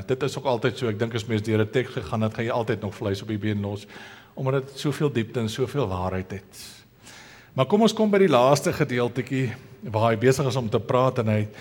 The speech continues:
nadat hy gepraat het oor die toestand van die mens, kom hy nou by die verlossingswerk van die Here Jesus Christus. En met goeie reg doen hy dit dan ook so om, want ek moet eers besef wie en wat ek is. En ek dink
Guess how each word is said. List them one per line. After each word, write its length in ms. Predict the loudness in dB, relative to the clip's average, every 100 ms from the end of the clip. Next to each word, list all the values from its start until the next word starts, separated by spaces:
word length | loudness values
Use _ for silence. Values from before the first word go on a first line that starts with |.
| -18 -20 -20 -20 _
nadat 300 | 4 6 6
hy 80 | 2
gepraat 400 | 2 6 6 6
het 120 | 2
oor 80 | 0
die 120 | 2
toestand 440 | 0 2 2 2
van 120 | 2
die 100 | 0
mens, 420 | 2 0 -2 -4 -8 -12 -14 -8
kom 180 | -4 -2
hy 80 | 0
nou 220 | 2 2
by 340 | 2 2 0 -4 -14 -20 -20 -20 _
die 120 | -2
verlossingswerk 720 | 2 4 4 2 2 4 4 2
van 100 | 0
die 100 | 2
Here 120 | 0
Jesus 260 | -2 -4
Christus. 720 | 0 0 0 -6 -12 -12 -14 -18 -20 _ _ _ _
En 100 | 0
met 140 | 0 2
goeie 260 | 4 6
reg 280 | 6 6 4
doen 160 | 2 2
hy 60 | 2
dit 140 | 2
dan 160 | 2 0
ook 160 | -4 -4
so 200 | -2 0 0
om, 160 | -2 -6 -12 -20 -20 -10 0
want 120 | 2
ek 100 | 2
moet 120 | 0 2
eers 180 | 0
besef 360 | 0 -2 0 2
wie 100 | 4
en 60 | 4
wat 200 | 4 2
ek 100 | 0
is. 380 | 2 0 -2 -6 -2
En 120 | 0
ek 80 | 2
dink 220 | 2